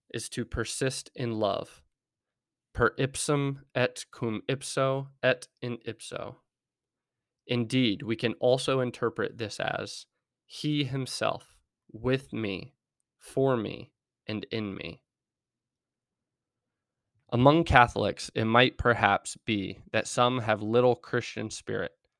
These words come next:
or so it might seem to those who have dealings with them at some particular moment. But if you were to be scandalized by this fact, you would show that you knew very little about human wretchedness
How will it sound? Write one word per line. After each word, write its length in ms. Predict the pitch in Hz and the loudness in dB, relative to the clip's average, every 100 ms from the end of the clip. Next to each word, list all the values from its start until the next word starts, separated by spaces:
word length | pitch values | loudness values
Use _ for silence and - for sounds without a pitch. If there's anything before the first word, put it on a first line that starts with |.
| _ _ _ _ _ _ | _ _ _ _ _ _
or 100 | 117 | -4
so 540 | 113 - 139 131 101 - | -4 2 6 8 6 0
it 140 | 110 - | -6 -4
might 280 | 117 - | -4 -4
seem 480 | - - 143 110 101 | -8 -4 -2 -2 -6
to 160 | - 107 | -8 -4
those 400 | 101 92 95 - | -2 -2 -4 -2
who 80 | 110 | -2
have 200 | 98 104 | -2 -2
dealings 460 | 120 131 107 104 | 0 0 -2 -4
with 160 | 101 - | -8 -6
them 380 | 95 - 101 - - | -6 -6 -12 -12 -6
at 140 | 107 | -6
some 300 | - 110 104 | -2 -2 -2
particular 640 | - 107 - 104 101 98 98 | -4 -6 -4 -6 -4 -4 -4
moment. 420 | 104 104 95 - _ _ _ _ _ _ _ _ _ _ _ _ _ _ | -4 -4 -6 -12 _ _ _ _ _ _ _ _ _ _ _ _ _ _
But 140 | 120 | 4
if 160 | 127 - | 6 2
you 200 | 131 147 | 0 4
were 200 | 156 151 | 4 2
to 140 | 147 | 0
be 120 | 107 104 | -8 -6
scandalized 1000 | - - 139 147 110 101 - - - - | -4 0 0 2 0 0 -4 -6 -12 -4
by 160 | 101 | -2
this 180 | 95 95 | -2 -8
fact, 440 | - - - - _ _ _ _ _ _ _ | -2 -2 -2 -10 _ _ _ _ _ _ _
you 220 | 117 123 | 0 4
would 160 | 120 107 | 4 2
show 400 | - 147 135 110 | 4 8 8 6
that 180 | 107 | 2
you 100 | 113 | 0
knew 300 | 113 120 120 | -2 0 0
very 400 | 101 101 120 131 | -2 0 0 0
little 360 | 120 127 117 101 | 2 2 2 0
about 260 | 98 104 - | 0 0 -2
human 400 | - 127 113 104 | -4 -2 -2 0
wretchedness 760 | 117 - 101 87 - - | 0 0 -8 -10 -10 -14